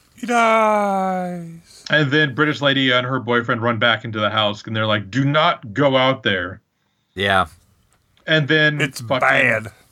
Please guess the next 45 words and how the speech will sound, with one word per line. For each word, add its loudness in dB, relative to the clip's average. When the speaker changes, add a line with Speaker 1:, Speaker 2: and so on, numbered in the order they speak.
Speaker 2:
and -2
then 2
fucking, 0
uh, 4
Trash 0
Can -6
Man's -2
like, -4
"No, 2
well, 0
I 0
can -10
go 0
out 0
there. -2
It's -8
fine." -2
Speaker 1:
Yeah, 0
it's -4
stupid. 0
I 2
can -4
go 2
out 0
there 2
'cause 0
it's -8
stupid. -2
Speaker 3:
I'll 0
go 0
out 2
Speaker 2:
Yeah. 2
Speaker 3:
there 2
right 0
now. 2
I 2
ain't -2
scared 0
of 0
them 0
fucking 0
things 0
with -8
the -14
stuff. 0